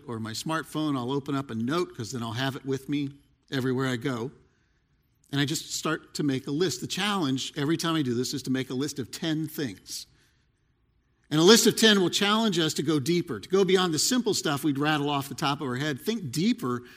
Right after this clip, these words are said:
about the stuff we need to be grateful for in our lives.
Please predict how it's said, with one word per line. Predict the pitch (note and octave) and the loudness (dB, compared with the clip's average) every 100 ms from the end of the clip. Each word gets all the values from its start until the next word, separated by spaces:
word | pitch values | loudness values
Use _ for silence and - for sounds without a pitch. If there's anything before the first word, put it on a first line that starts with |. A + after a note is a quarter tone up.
| - _ | -20 _
about | - F3+ | -6 -4
the | D#3 | -4
stuff | - G3+ F#3+ | -4 -2 0
we | |
need | D#3+ E3 | 0 0
to | |
be | C3+ | -2
grateful | A2+ C#3 F#3+ - C3+ | -2 0 0 -2 -10
for | A2 A2 | -6 -6
in | C3 | -4
our | D3+ | -4
lives. | F3+ G3 G#2+ F#2+ - | -4 -6 -8 -10 -12